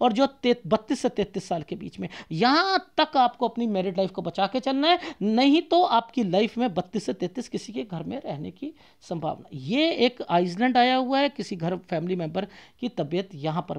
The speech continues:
ख़राब होती हुई दिखाई दे रही। पैंतीस पर आपने क्या करा, पैंतीस पर आइसलैंड है ना, पैंतीस पर ये देखो जगह चेंज, पैंतीस पर फिर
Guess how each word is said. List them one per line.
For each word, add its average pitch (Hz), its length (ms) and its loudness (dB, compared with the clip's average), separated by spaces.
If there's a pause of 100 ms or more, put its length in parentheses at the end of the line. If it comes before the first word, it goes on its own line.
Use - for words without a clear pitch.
(120)
ख़राब 151 360 -4
होती 156 180 -10
हुई 170 160 -6
दिखाई - 240 -10
दे 143 80 -14
रही। 170 100 -12
पैंतीस 233 480 2
पर 294 160 4
आपने 240 300 4
क्या 233 140 0
करा, 220 180 2
पैंतीस 214 320 -6
पर 247 260 -6
आइसलैंड 214 360 -4
है 359 60 -2
ना, 359 100 2 (360)
पैंतीस 220 340 2
पर 294 200 0
ये 233 180 4 (120)
देखो 185 240 2 (340)
जगह 180 360 4
चेंज, 269 580 2 (1700)
पैंतीस 185 340 -8
पर 277 160 -12 (1300)
फिर 330 240 4